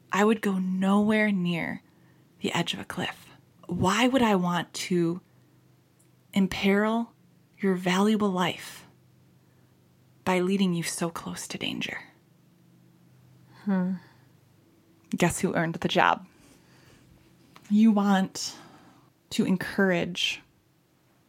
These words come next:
Speaker 1: the single men and women in your life to be in relationships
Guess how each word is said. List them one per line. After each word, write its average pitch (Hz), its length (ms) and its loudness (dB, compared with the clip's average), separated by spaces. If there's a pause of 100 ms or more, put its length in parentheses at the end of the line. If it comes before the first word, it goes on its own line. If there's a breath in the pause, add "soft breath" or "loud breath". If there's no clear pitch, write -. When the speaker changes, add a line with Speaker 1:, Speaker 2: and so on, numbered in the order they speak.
(340)
Speaker 1:
the 196 80 0
single 208 360 6
men 190 180 6
and 180 120 4
women 180 220 4
in 170 100 2
your 170 120 -2
life 170 440 -2 (1600)
to - 120 -2
be 220 140 4
in 202 100 4
relationships - 1000 -4